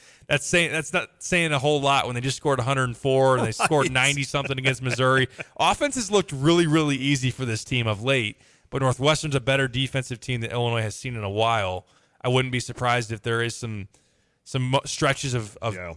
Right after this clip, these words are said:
Speaker 1: tough-looking basketball. Dane, to his credit, when he's on, can be that guy you dump
Speaker 2: Mm-hmm.
Speaker 1: it into
Speaker 2: I agree.
Speaker 1: and get a basket. But I, I, it, me personally, I'm trying to play the matchup. I'm trying to play, let's take their five men,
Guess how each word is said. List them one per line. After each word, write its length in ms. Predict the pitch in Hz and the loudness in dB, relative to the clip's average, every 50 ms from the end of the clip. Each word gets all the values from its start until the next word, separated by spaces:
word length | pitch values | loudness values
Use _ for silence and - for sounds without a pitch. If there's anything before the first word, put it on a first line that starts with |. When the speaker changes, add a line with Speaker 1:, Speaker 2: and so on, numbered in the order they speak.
| - _ _ - - | -16 _ _ -10 -2
Speaker 1:
tough-looking 540 | - 151 143 - - 147 147 131 139 131 | 0 0 0 0 -2 -4 -4 -4 -4 -2
basketball. 600 | 117 127 123 131 139 - - 156 165 165 170 170 - - _ _ _ _ _ _ _ | 0 0 0 0 -2 -4 -4 0 2 2 2 0 -2 -10 _ _ _ _ _ _ _
Dane, 220 | 143 143 160 170 165 | 0 0 0 2 2
to 60 | 160 | 2
his 140 | 156 147 - | 0 0 -2
credit, 380 | - - 180 185 180 160 - | -2 2 2 2 2 2 0
when 140 | 131 139 135 | 0 0 0
he's 180 | 135 131 120 - | 0 0 -2 -4
on, 380 | - 156 170 165 156 143 135 127 | -2 0 0 2 2 0 -2 -4
can 160 | - 135 123 | -4 -4 -2
be 100 | 120 135 | -2 0
that 200 | 135 135 117 104 - | 0 0 -2 -2 0
guy 140 | 127 123 | 0 0
you 120 | 127 120 113 | 0 0 -2
dump 240 | 147 - 135 139 220 | -2 0 0 0 0
Speaker 2:
Mm-hmm. 60 | 131 | -2
Speaker 1:
it 60 | 127 | -2
into 460 | 131 131 131 127 - 127 123 120 117 113 | -2 -4 -4 -6 -4 -4 -2 0 0 0
Speaker 2:
I 60 | - | -2
agree. 280 | 214 175 190 220 220 196 - _ _ | -4 -4 -6 -6 -8 -8 -10 _ _
Speaker 1:
and 100 | 123 120 | -8 -2
get 120 | 113 127 113 | -2 -2 -2
a 60 | 110 | 0
basket. 560 | 92 120 120 117 113 110 - - 104 87 - - _ | 0 0 0 0 0 -2 -4 -6 -6 -6 -8 -10 _
But 300 | _ 113 107 104 95 - _ _ _ _ _ _ _ _ - | _ -6 -6 -6 -6 -10 _ _ _ _ _ _ _ _ -2
I, 60 | 123 | 0
I, 220 | 135 - 127 139 - - _ _ _ | 0 2 2 0 -2 -2 _ _ _
it, 140 | 127 - - _ - | -14 -14 -12 _ -4
me 200 | 135 147 165 175 | 0 0 0 2
personally, 600 | - - 160 160 156 135 - 139 131 127 127 127 | 2 2 2 2 2 0 -2 -2 -2 0 0 0
I'm 200 | - 127 135 139 | 0 0 -2 0
trying 260 | - - 143 139 131 | 0 0 0 0 0
to 60 | 120 | -2
play 200 | - - 131 127 | -2 0 0 0
the 80 | 113 110 | 0 -2
matchup. 500 | 107 107 110 110 107 - - - 90 - | -2 0 0 0 0 -2 -4 -8 -6 -4
I'm 100 | 110 110 | -6 -6
trying 220 | - - 127 123 120 | -2 -2 -2 -2 -2
to 40 | 117 | -4
play, 560 | - - 120 117 117 113 110 110 107 104 - _ _ _ _ _ _ _ _ _ _ _ - | -6 -4 -2 0 2 2 2 0 -2 -4 -6 _ _ _ _ _ _ _ _ _ _ _ -2
let's 260 | 120 127 135 - - | -2 -2 -2 -2 -2
take 240 | - 151 147 131 - | 0 0 0 2 2
their 140 | 147 135 127 | 0 0 0
five 360 | - - 139 131 127 127 117 | 0 0 2 2 2 0 0
men, 440 | 123 120 120 117 117 113 113 110 | 0 0 0 0 0 -2 -4 -8